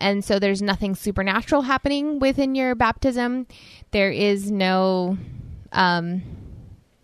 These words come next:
extension of somebody's faith, solidifying anything, um, or symbolizing anything in any way. It is the believer themselves who is making this conscious decision to be baptized, saying,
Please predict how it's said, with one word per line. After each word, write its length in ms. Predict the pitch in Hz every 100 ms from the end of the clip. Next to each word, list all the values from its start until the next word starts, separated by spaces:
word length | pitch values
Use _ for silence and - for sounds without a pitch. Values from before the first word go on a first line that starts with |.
| _ _ _ _ -
extension 680 | 220 - - 226 262 285 247
of 120 | 214
somebody's 520 | 247 233 233 233 -
faith, 380 | 226 220 220 -
solidifying 840 | - - 202 214 220 - 208 208 208
anything, 640 | 202 208 202 196 196 202 - - - -
um, 320 | - 190 185 -
or 240 | 208 190
symbolizing 720 | - 240 226 214 208 202 202
anything 360 | 196 196 202 190
in 100 | 190
any 140 | 185
way. 340 | 180 170 170 180 - - _ _
It 180 | - 202
is 420 | - 220 214 190
the 180 | 208 208
believer 580 | 202 214 233 226 226 220
themselves 680 | 208 208 - 196 190 185
who 100 | -
is 140 | 190 185
making 380 | 190 190 190 185
this 200 | 175 -
conscious 380 | 196 196 202
decision 640 | 190 190 185 170 170 170 170 - - _ - -
to 180 | - 220
be 140 | 208
baptized, 840 | 190 175 - 185 170 170 170 - - _ _
saying, 480 | - 202 196 180 180